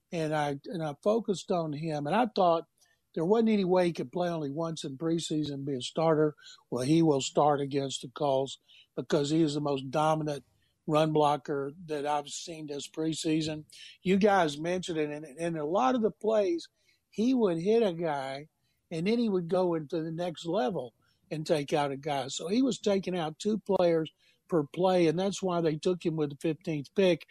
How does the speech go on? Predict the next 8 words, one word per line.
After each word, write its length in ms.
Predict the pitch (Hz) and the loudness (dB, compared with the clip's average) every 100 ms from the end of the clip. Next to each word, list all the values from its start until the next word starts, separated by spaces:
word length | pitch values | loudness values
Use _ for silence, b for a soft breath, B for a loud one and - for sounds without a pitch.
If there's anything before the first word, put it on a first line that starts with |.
| B B B | B B B
But 200 | - 147 | -2 0
he 280 | 147 208 208 | 4 4 6
is 160 | 175 160 | 4 2
gonna 340 | 165 165 156 | 2 2 0
be 260 | 135 160 151 | 2 2 2
a 80 | 131 | 0
butt 420 | 131 202 214 - | 2 2 2 0
kicker, 520 | 160 131 - 147 | 0 2 0 0